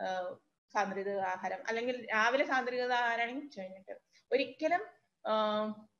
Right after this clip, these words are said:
ഏ, സാന്ദ്രീകൃത ആഹാരത്തിൽ മാത്രം വളർത്തുകയാണെങ്കിൽ ഭയങ്കര digestive പ്രോബ്ലംസ് ഒക്കെ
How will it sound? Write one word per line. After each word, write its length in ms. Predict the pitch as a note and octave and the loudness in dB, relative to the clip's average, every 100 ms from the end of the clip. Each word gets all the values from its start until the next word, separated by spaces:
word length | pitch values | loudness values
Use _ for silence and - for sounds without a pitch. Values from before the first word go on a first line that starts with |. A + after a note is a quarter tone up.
| _ A3 G#3+ | _ -14 -8
ഏ, 80 | G#3+ G3+ G3+ G3+ G3+ G#3 | -6 -4 -6 -6 -10 -4
സാന്ദ്രീകൃത 400 | A3+ G#3 A3 A#3+ | 0 2 2 2
ആഹാരത്തിൽ 500 | B3 A#3 A3 A3 G#3+ | 4 4 2 -4 -4
മാത്രം 400 | B3+ A3 G#3+ B3+ | -4 0 0 0
വളർത്തുകയാണെങ്കിൽ 500 | B3+ A#3 A#3+ A3 G#3+ A3+ | 0 0 0 -2 -2 -4
ഭയങ്കര 340 | G#3 G3 A3 | -4 -2 -2
digestive 520 | G#3 F#3 G3 - G#3+ | 0 0 -2 -8 -10
പ്രോബ്ലംസ് 560 | - G3 F#3 G3 G3+ G#3 | -2 2 2 0 -4 -4
ഒക്കെ 180 | G#3 | -4